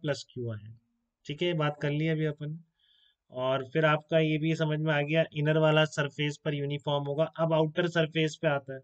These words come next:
ठीक है, तो outer surface पे charge कैसा होगा? Now outer surface की बात कर रहे हैं, plus Q, ठीक है। तो वही था आपका situation। देखो एक बार फिर से मैं रीड्रॉ कर दूं इस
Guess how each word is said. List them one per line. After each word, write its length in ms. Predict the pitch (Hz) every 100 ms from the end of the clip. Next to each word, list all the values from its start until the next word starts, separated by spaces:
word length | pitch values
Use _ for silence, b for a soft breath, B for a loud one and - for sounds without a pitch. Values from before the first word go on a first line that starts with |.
| _ _ _ _ _ _ _ _ 147
ठीक 120 | 147
है, 120 | 185 190 b b _
तो 40 | 151
outer 420 | 147 156 - 185
surface 480 | 175 170 165 180 170
पे 80 | 185
charge 360 | 175 180 165 165
कैसा 340 | - 165 165
होगा? 300 | 165 160 156 190 _ _ _ _ _ _ _ _ _ _ _
Now 140 | 143 147 156
outer 320 | 156 156 175
surface 440 | 170 160 175 170 -
की 120 | 185
बात 240 | 160 160 160
कर 120 | 143
रहे 120 | 160
हैं, 80 | 165
plus 280 | 165 151 -
Q, 180 | 143 123 110 _ _ _ _ b _ _ _ _ 147
ठीक 120 | 143
है। 120 | 202
तो 880 | - _ _ _ _ _ _ _ 139
वही 220 | 143 156
था 120 | 156 165
आपका 300 | 165 156 165
situation। 760 | 151 - 156 151 - 165 165
देखो 200 | 156 151
एक 120 | 156 143
बार 140 | 151
फिर 180 | - 143
से 180 | - 156
मैं 120 | 156
रीड्रॉ 360 | 143 139 139 147
कर 160 | 143 135
दूं 120 | 151 - _ _ _ _ _ _ _ _ 135
इस 140 | 131